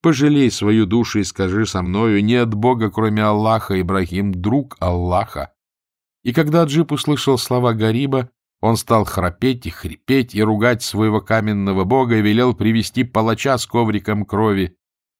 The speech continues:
И поднялся его визирь и поцеловал землю, а он был мусульманином в тайне и нечестивым явно,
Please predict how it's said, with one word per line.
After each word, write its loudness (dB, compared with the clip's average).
И 0
поднялся 0
его 2
визирь -2
и -8
поцеловал -2
землю, -4
а 0
он 0
был 0
мусульманином -4
в -14
тайне -6
и -4
нечестивым -4
явно, -6